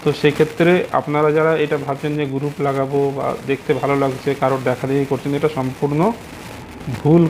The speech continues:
করছেন। যখন গ্রুপের পর্যায়ে যাবে তখনই গ্রুপ লাগান। আর আপনি যদি আপনার নিধি কোম্পানি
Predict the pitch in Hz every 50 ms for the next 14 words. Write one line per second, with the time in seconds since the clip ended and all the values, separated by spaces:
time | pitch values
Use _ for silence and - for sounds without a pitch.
0 | 165 - 131 123 - - 147 147 - - - - - - - - - - - -
1 | 127 120 127 123 - - 160 156 147 123 123 131 139 135 165 156 139 - 143 135
2 | 127 139 139 139 131 120 120 120 143 170 - - - - - - - - - 131
3 | 123 - 147 151 143 120 127 139 139 143 139 135 139 156 170 170 - - 131 135
4 | 131 - 131 131 139 143 143 143 143 147 147 143 147 147 135 131 127 127 139 139
5 | 147 143 139 135 - 143 143 147 143